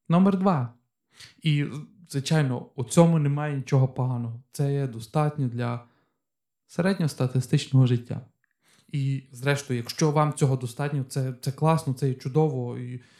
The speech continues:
я вважаю, що зараз ви можете просто зупинити, вимкнути цей подкаст і слухати чи робити щось інакше. Але цього є недостатньо для надзвичайного життя.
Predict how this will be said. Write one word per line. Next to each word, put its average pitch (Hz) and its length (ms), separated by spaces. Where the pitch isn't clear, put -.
я 139 360
вважаю, 135 500
що 120 460
зараз 135 400
ви 131 60
можете 131 300
просто 127 340
зупинити, 131 500
вимкнути 131 480
цей 123 220
подкаст 131 600
і 117 240
слухати - 480
чи 127 180
робити 123 300
щось 131 260
інакше. 143 460
Але 131 240
цього 147 320
є 143 180
недостатньо 143 760
для 127 440
надзвичайного 139 800
життя. 120 440